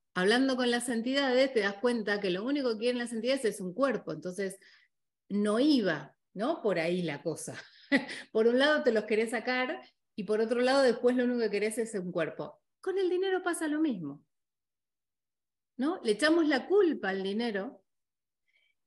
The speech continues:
y nos queremos deshacer de él, pero cuando no lo tenemos, después lo queremos de vuelta, ¿no? Entonces, ¿qué pasa si, y lo cambié, eh, mi, mi propósito fue, después de la primera clase de la riqueza, fue,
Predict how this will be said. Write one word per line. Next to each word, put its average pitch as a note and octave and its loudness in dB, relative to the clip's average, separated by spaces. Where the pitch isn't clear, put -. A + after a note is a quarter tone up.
y B3+ 4
nos A#3+ 2
queremos C4+ 2
deshacer G#3+ -4
de A3+ 0
él, B3 0
pero G3 -2
cuando G3 -4
no A3 -2
lo C#4 -4
tenemos, D4 -2
después G#3+ -6
lo A3+ -2
queremos F3 -4
de D#3+ -8
vuelta, C#3 -8
¿no? A3+ -8
Entonces, F#3 -6
¿qué C#4 -6
pasa C#4+ -4
si, A#3+ -6
y G#3+ -2
lo F#3+ 0
cambié, A3 0
eh, E3+ -2
mi, D3+ -4
mi G#3 -2
propósito G#3+ -4
fue, F#3+ -6
después F3+ -8
de F#3 -4
la E3+ -2
primera F3 -6
clase F3+ -8
de E3 -4
la E3 -6
riqueza, G#3 -6
fue, E3+ -10